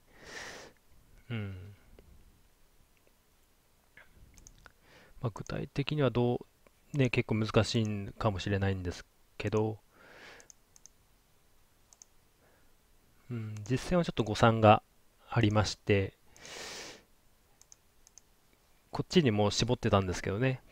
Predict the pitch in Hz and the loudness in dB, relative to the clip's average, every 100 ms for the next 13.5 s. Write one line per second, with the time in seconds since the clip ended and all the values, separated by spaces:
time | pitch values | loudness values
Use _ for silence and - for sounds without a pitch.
0 | - - 104 - - - 117 95 92 - | -16 -8 -8 -10 -14 -2 0 0 -4 -4
1 | - 95 87 - - - - - - - | -2 -2 -2 -6 -20 -20 -20 -20 -20 -20
2 | - _ _ _ - - - 101 101 - | -20 _ _ _ -20 -12 -6 -4 -2 -2
3 | 113 95 - - _ _ _ _ _ _ | -2 -4 -8 -16 _ _ _ _ _ _
4 | - - - - _ _ _ _ _ _ | -20 -20 -20 -20 _ _ _ _ _ _
5 | _ _ - 135 135 - - - 113 - | _ _ -10 -6 -4 -6 -8 -8 -2 2
6 | 135 107 98 - 101 113 95 90 92 107 | 4 2 0 2 4 4 2 2 0 0
7 | - - - - 147 120 101 104 98 90 | -6 -18 -16 -4 2 2 4 4 4 4
8 | 92 92 87 - 101 113 - _ _ - | 2 2 -4 -4 -4 -4 -8 _ _ -20
9 | - - - - - - - 139 151 156 | -20 -20 -20 -20 -20 -8 -2 -2 -2 -2
10 | 165 170 - _ - _ _ _ _ - | -2 -4 -8 _ -20 _ _ _ _ -10
11 | - 160 160 - - - 131 127 131 131 | -2 2 2 0 -6 -2 2 2 2 2
12 | 127 123 127 _ _ _ _ _ _ _ | 0 -2 -4 _ _ _ _ _ _ _
13 | - - 120 110 113 | -8 2 6 8 6